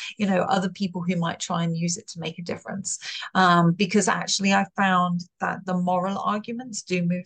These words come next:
the needle, and understanding what the moral arguments are can really help. So,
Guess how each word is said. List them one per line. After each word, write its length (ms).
the 100
needle, 440
and 140
understanding 720
what 140
the 40
moral 420
arguments 540
are 320
can 140
really 280
help. 380
So, 400